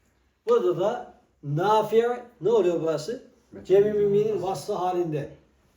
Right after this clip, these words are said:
Speaker 1: Sonrası da elif gelirse metni munfasıla dönüşüyordu nafi' için. Onu da unutmuyoruz. Sonra burada hocam bir kez bir tane ne var burada? Zatın sekti var. Doğru mu?
Speaker 2: Sekti,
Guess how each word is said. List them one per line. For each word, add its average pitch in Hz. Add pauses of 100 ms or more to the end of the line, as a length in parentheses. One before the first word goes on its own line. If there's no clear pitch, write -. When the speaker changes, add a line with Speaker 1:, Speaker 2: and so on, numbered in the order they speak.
(180)
Speaker 1:
Sonrası 202
da 202
elif 202
gelirse 185
metni 185
munfasıla 175
dönüşüyordu 127
nafi' 143
için. 214 (680)
Onu 156
da 180
unutmuyoruz. 131 (440)
Sonra 233
burada 220
hocam 214
bir 233
kez 202
bir 202
tane 202
ne 208
var 180
burada? 214 (420)
Zatın 202 (680)
sekti -
var. 120
Doğru 208
mu? 170
Speaker 2:
Sekti, -